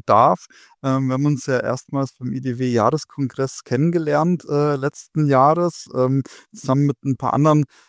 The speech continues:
äh, Berufskolleginnen und auch, äh, andere, ähm, Personen von, äh, unserer gemeinsamen Liste, ähm, die gemeinsam mit uns antreten für den Wahlkampf. Ähm, und ich finde es super,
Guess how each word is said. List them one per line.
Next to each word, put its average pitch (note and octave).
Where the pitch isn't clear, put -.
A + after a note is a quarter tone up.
äh, C#3
Berufskolleginnen C#3+
und -
auch, C3
äh, B2
andere, C#3
ähm, B2
Personen C3+
von, B2
äh, B2
unserer B2
gemeinsamen A#2+
Liste, F3
ähm, B2+
die B2+
gemeinsam A#2+
mit A#2
uns A2
antreten C#3
für B2
den A#2
Wahlkampf. C3+
Ähm, B2
und B2
ich C3
finde C#3
es -
super, D3